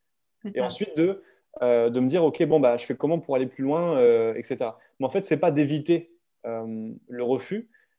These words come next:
Speaker 2: Moi, je pense que j'ai été chercher le plus de bâches possible que je pouvais me prendre pour me rôder le plus, en fait.
Speaker 1: Hmm.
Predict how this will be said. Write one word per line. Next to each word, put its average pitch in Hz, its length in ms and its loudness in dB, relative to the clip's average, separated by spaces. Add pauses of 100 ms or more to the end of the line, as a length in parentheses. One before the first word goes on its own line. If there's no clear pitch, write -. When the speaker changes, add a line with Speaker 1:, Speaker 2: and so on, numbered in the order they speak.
(200)
Speaker 2:
Moi, 147 220 -2
je 135 160 -4
pense 170 300 -2
que 139 100 0
j'ai 131 480 -2
été 156 400 -2
chercher 160 720 -4
le 123 240 -4
plus 185 300 -8
de 131 120 -2
bâches 143 640 -2
possible 151 520 -4
que - 120 -6
je 123 120 -2
pouvais 139 300 -2
me 131 140 -2
prendre 156 400 -6 (440)
pour 170 400 -2
me 127 160 -2
rôder 147 360 4
le 147 140 2
plus, - 240 -10
en 120 60 -8
fait. - 160 -14 (580)
Speaker 1:
Hmm. 196 240 -6